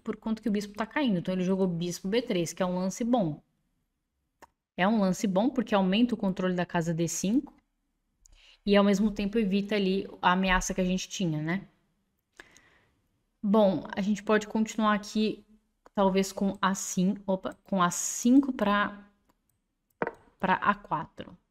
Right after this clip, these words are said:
Eu acho que essa pode ser uma boa continuação. Porque, de novo, eu quero expulsar esse bispo de, da diagonal. Ele pode até tentar jogar bispo D cinco, mas aí eu jogo B quatro. E o cavalo não vai ter o pulo satisfatório que ele gostaria de ter ali em D cinco.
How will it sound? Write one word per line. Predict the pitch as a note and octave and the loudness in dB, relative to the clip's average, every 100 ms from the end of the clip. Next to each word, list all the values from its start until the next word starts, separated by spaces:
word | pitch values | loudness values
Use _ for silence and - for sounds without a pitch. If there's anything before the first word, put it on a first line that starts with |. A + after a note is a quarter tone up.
| - | -10
Eu | E3 | -8
acho | E3 - | -6 -6
que | F3 | -6
essa | E3 F3+ | -4 -4
pode | F3+ E3+ | -4 -2
ser | F#3 | -2
uma | E3+ | 0
boa | E3 F#3+ | 0 -2
continuação. | G3 G3+ G3+ G3 G3+ - D#3+ - _ _ _ _ _ _ _ _ _ _ _ _ - - - | -2 -4 -2 -2 -2 -4 -8 -10 _ _ _ _ _ _ _ _ _ _ _ _ -20 -10 -4
Porque, | F#3 A#3+ | 0 4
de | C#4 | 6
novo, | A3 F#3 | 6 4
eu | |
quero | G#3 A3+ | 2 -2
expulsar | - C#4+ D#4+ - A3+ | -2 -2 -2 0 -2
esse | - | -2
bispo | A3+ - A#3 | -4 -4 -4
de, | A#3 | -2
da | - A3 | 0 2
diagonal. | A3 A3+ D4 F#3 D3 - - | 2 2 4 2 -2 -10 -4
Ele | G#3+ G#3+ | -2 2
pode | A3 G#3+ | 2 2
até | G#3+ - | 0 -2
tentar | C#4 E4+ C#4+ C#4 | -2 0 2 2
jogar | C4 A#3+ A#3+ A#3 | 0 0 2 2
bispo | G3+ G#3+ - G#3+ | 2 0 -2 0
D | B3+ | 0
cinco, | - A3 F3 - D#3 | 0 0 0 -2 -4
mas | E3 E3+ | -2 0
aí | F3 | 0
eu | F3 | 2
jogo | F#3+ F3+ | 0 0
B | E3 G3+ | 0 -2
quatro. | A#3 G#3 - - - E3 _ _ _ _ _ _ _ _ _ _ _ _ _ _ _ _ _ - | 0 -2 -2 -4 -18 -20 _ _ _ _ _ _ _ _ _ _ _ _ _ _ _ _ _ -6
E | F#3+ | -4
o | E3+ | 0
cavalo | G3 F3+ F#3 G3+ | 0 6 6 6
não | G#3 A3 B3 | 4 2 2
vai | B3 | 2
ter | B3 | 0
o | A#3+ | -2
pulo | - G#3+ A#3 | 0 2 2
satisfatório | A3+ A3+ - G#3+ G#3 G3 | 0 -4 -2 -4 -2 -2
que | G#3 | -2
ele | G3 | -2
gostaria | G3 G3 F#3+ F#3 | -2 -2 -2 -2
de | - - | -4 -4
ter | F3+ | -2
ali | F3+ | -2
em | F3+ | -2
D | G3+ | -4
cinco. | - D#3+ D3 | -4 -6 -6